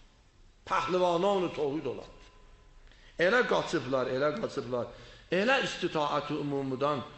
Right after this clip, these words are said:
çıxmayıblar bunlar. Əmr əleyhissalam gedək paltar ala, kimdən alsın? Bir tane bundan almayam. Gediyəm ondan alam, o məni tanımır. Getdi paltar ala. Dedi, bu köhnə neçəyədi, bir dənə cavan oğlan orada idi.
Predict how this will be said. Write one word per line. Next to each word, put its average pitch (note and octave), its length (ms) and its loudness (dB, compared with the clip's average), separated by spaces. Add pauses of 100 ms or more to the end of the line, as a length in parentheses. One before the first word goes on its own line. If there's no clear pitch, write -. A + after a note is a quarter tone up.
(120)
çıxmayıblar E3 1080 0
bunlar. A#2+ 480 -2 (1300)
Əmr F#3 280 0
əleyhissalam D3+ 440 -2
gedək C#3+ 320 -2
paltar B2+ 400 -2
ala, A#2 160 -2
kimdən C#3+ 400 -4
alsın? D3 340 -4
Bir D#3 140 -10
tane D#3+ 420 -2
bundan D#3 260 -2
almayam. G#2+ 400 -4 (920)
Gediyəm F#3+ 380 2
ondan E3 280 2
alam, E3 220 0
o D#3+ 80 0
məni C3 260 -2
tanımır. A#2+ 460 -6 (320)
Getdi E3+ 240 2
paltar E3+ 400 0
ala. D3+ 360 0 (520)
Dedi, F#3+ 220 0
bu G#3+ 40 -4
köhnə F#3 400 2
neçəyədi, E3 520 0
bir D3+ 60 -6
dənə D#3 240 -2
cavan C#3+ 300 0
oğlan C3 300 0
orada B2+ 220 -2
idi. B2 180 -4